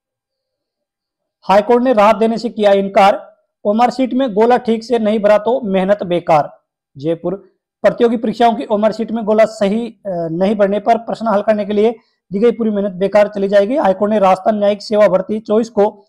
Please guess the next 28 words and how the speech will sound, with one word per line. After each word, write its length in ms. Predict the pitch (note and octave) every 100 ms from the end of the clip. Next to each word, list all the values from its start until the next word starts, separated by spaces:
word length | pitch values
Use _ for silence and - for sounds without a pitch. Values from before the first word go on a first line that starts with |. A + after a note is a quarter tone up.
| -
लेकर 220 | F#3 G3
यह 120 | G3+ G3
आदेश 340 | E3 A#3 A#3 F4 _ _
दिया 240 | D#3 D#3+ C#3+
है, 80 | D3+
लेकिन 440 | G#3+ C4 A#3 A#3+ _ _
इसका 200 | A3 -
असर 180 | A3+ A3+
अभी, 300 | G#3+ A3+ A3+
अ, 160 | G3+ F#3
जो 140 | F#3+
है 100 | G3+
सभी 300 | G3+ G#3+ A3+
प्रतियोगी 420 | A3+ G#3+ F3+ A3
परीक्षाओं 300 | G#3 F3+ G3+
पर 140 | G3 A#3+
आएगा। 420 | F#3 G3 A3 - - _ F#3
मुख्य 160 | F#3+
न्यायाधीश 400 | F#3 F#3 G3 A#3 - _ _ _ _ _ _ G3
एमएम 240 | G#3 A3+
श्रीवास्तव 520 | A3 G#3 G#3+ G#3 C4+
और 80 | B3
न्यायाधीश 400 | A3 G#3 G#3+ A3+
आशुतोष 440 | G#3 F3+ G3+ G#3
कुमार 220 | - G#3+ G#3
की 120 | -
खंडपीठ 300 | G3 G3+ B3+
ने 240 | A3 C4